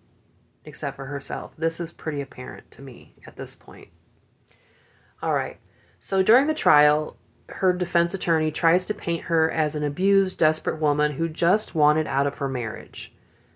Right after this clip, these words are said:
This tactic doesn't quite work, however, and the jury are not fooled,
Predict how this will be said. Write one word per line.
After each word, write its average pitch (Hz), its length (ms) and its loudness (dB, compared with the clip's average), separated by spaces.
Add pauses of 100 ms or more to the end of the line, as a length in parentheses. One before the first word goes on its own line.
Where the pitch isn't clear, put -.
(320)
This 311 340 -8
tactic 247 640 -4 (360)
doesn't 311 440 2
quite 196 540 4
work, 151 520 0
however, 127 520 -2
and 156 180 -6
the 160 100 -2
jury 247 520 4
are 175 140 4
not 151 320 0
fooled, - 440 -10